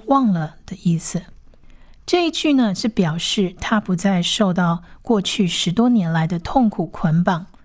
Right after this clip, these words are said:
他可以放下，不再纪念。他真心和衷心地忘记一切的困苦。不过，为什么他说，“上帝使我忘了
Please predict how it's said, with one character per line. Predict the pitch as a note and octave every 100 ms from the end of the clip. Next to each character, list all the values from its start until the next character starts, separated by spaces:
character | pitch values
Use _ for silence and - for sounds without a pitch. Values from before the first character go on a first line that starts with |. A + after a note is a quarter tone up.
| - -
他 | - F3
可 | - F3
以 | D#3+
放 | - - G3+ F3
下， | - E3+ - - - -
不 | -
再 | E3+ G3 F3
纪 | F3+ - G#3+
念。 | F3 F3 F3+ - - - - - - - - -
他 | D4+
真 | - E4
心 | D#4 D4+ D4+ D#4 -
和 | - B3+ A3
衷 | A3+ A3
心 | A3+ G#3 G3+
地 | F3
忘 | G#3 G3 F3
记 | - F3 E3 - - -
一 | - F3+
切 | F#3 - - C4 G3+
的 | E3 D#3+
困 | - A3+ F3+
苦。 | - - - - - - - - - -
不 | C4
过， | F4 E4+ G3 E3+ _ - - - -
为 | F4
什 | F4 -
么 | D#3
他 | D#3 F#3+
说 | F3+ - F3 F3 - - -
，“上 | - D4 B3+ G3+
帝 | G#3 E3+
使 | - - F3+
我 | F#3+ D#3+
忘 | E3 B3 A3+
了 | E3+ D3+